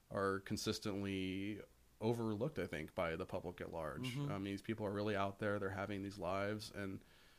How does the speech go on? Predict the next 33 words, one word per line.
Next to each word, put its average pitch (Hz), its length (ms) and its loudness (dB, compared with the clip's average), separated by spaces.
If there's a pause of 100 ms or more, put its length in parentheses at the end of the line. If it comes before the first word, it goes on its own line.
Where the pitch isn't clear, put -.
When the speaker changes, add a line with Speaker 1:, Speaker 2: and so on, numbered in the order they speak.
(160)
Speaker 1:
this 120 180 -6
movie, 120 240 6 (160)
um, 110 340 2
gives 110 200 2
them 113 260 4
kind 120 200 0
of 123 120 2
their 123 100 4
moment, 107 420 2
you 98 60 2
know, 95 160 2
for 104 160 0
better 104 240 4
or, 104 280 2
or 107 140 -2
for 98 200 -4
worse. 107 380 0
And 85 280 -6 (420)
I - 40 -2
thought 117 100 6
it 110 40 6
was 98 80 0
just 101 120 -4
a, 101 40 2
a, - 600 -6
a, - 420 -10
a 127 40 0
movie 123 280 6
with 110 140 4
a 104 40 2
huge 117 440 2
heart 95 500 2 (120)
and, 101 320 -2